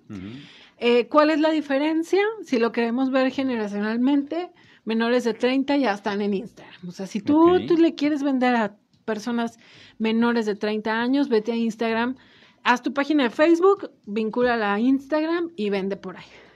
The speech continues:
Speaker 2: ¿Por qué? Porque ahí te van a seguir, eh,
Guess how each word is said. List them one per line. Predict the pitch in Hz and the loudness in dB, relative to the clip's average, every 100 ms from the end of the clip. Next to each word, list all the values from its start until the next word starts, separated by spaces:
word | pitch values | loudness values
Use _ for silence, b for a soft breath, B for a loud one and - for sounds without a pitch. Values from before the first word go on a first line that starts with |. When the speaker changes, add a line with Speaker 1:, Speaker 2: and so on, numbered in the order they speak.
| B - | B -12
Speaker 2:
¿Por | 208 202 | -10 -2
qué? | 320 381 b b b - | -2 -2 b b b -8
Porque | 226 214 226 | -6 -2 -2
ahí | 208 220 | 0 -2
te | 220 240 | 0 2
van | 233 233 240 240 | 2 2 2 2
a | 240 | 0
seguir, | 226 196 196 208 - | -2 0 2 0 -4
eh, | 208 208 190 180 175 | -2 0 0 -2 -4